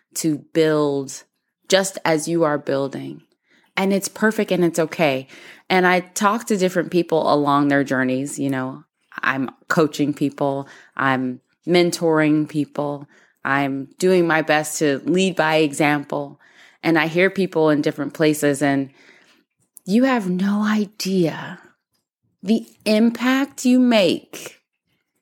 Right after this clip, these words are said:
when you walk in your truth. And that involves taking that step, that one step after another step and another step.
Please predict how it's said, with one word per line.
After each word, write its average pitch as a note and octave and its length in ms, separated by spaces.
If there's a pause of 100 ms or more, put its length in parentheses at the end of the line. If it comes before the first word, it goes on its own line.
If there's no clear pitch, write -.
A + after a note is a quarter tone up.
(240)
when D3+ 240
you D#3 140
walk C3 420 (100)
in C3+ 180
your C3 140
truth. - 640 (800)
And E3+ 200
that G#3 180
involves E3 580
taking E3 560
that - 280
step, - 640 (1500)
that D#3 220
one E3 300
step E3 460 (1500)
after D#3 360
another D3+ 380
step - 560 (1300)
and D#3+ 320
another C#3 420
step. A#2+ 400